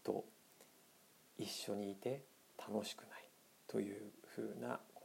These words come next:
とを言っていたそうです。幸せになれると思って結婚したのに、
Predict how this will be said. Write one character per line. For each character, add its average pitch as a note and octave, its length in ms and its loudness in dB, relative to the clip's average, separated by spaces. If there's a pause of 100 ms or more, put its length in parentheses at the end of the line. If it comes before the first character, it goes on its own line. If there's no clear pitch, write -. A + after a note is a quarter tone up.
と - 80 -2
を A#2+ 280 2
言 A#2 100 -4
っ - 20 -4 (220)
て A2+ 80 -4
い G#2+ 180 -4
た - 120 -12
そ - 120 -10 (140)
う - 20 -12
で - 120 -14
す。 - 160 -14 (1800)
幸 C3 320 6
せ C3+ 100 4
に C3 60 2
な C3 100 4
れ C3 60 4
る B2+ 100 6
と B2 120 0
思 B2+ 80 -2
っ D3 40 -4
て - 140 -14
結 - 240 -8
婚 B2+ 220 -2
し - 80 -8
た C#3 80 2
の C3 100 2
に、 - 160 -2